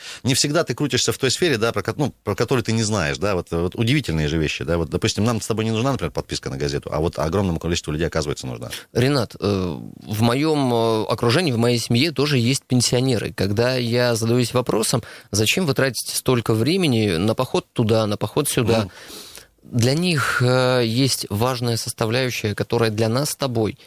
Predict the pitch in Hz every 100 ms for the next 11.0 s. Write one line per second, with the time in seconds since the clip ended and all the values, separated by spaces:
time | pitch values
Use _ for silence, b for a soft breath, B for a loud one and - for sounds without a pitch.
0 | B - 110 123 120 113 - 120 123 107
1 | 80 B B B 98 - 123 123 120 104
2 | - 139 135 110 107 110 117 117 117 127
3 | 120 - - - B B 113 120 156 135
4 | 117 117 - 135 - 110 117 120 131 -
5 | 117 123 107 - - 120 139 135 110 104
6 | - - 143 117 113 - 110 123 123 -
7 | 139 135 120 120 117 120 123 120 120 120
8 | 120 120 120 139 139 110 69 - 151 139
9 | 139 151 143 165 160 156 160 - 95 85
10 | 82 135 139 151 165 120 - 120 120